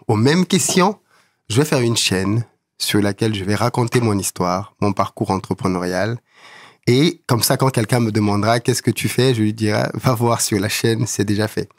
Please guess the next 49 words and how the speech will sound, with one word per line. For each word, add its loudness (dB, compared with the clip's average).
Et 2
j'avoue 4
que 2
j'ai 4
été 0
très 2
agréablement 0
surpris 0
de 0
voir 2
à 0
quel 0
point 0
ça 2
a 0
pris, 0
parce -4
que 0
à 0
l'époque, 0
quand 2
je 2
me 2
lançais, 0
c'est -4
un 0
peu 0
différent -2
maintenant, -2
mais 4
j'avais 2
aussi 0
fait 0
un 2
constat 0
qui -2
était 0
triste, 0
c'est 0
que -2
les 2
Noirs 0
sur -2
Internet 0
ne 2
parlaient 0
que -2
de 0
rap, 0